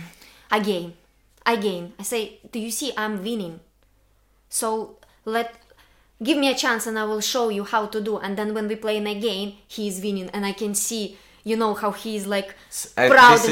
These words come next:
Speaker 1: inside
Speaker 2: this
Speaker 1: that,
Speaker 2: is
Speaker 1: "Yes, I did
Speaker 2: because
Speaker 1: it."
Speaker 2: that coming from beginning. I, re-, I always remind him about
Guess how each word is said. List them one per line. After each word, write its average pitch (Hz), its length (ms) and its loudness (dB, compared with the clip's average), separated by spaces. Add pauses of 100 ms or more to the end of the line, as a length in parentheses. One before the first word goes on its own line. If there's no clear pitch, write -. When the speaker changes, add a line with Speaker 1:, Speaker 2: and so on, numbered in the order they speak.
Speaker 1:
inside 214 260 4
Speaker 2:
this 151 180 4
Speaker 1:
that, 160 60 6
Speaker 2:
is 147 80 8
Speaker 1:
"Yes, - 180 4
I 220 120 2
did - 80 2
Speaker 2:
because 147 320 4
Speaker 1:
it." - 120 -14 (200)
Speaker 2:
that 131 200 2
coming 143 300 4
from 127 240 0
beginning. 127 600 -2
I, 117 100 6
re-, 120 180 2 (260)
I 113 120 4
always 139 500 4
remind 127 500 0
him 117 220 -4
about 117 440 2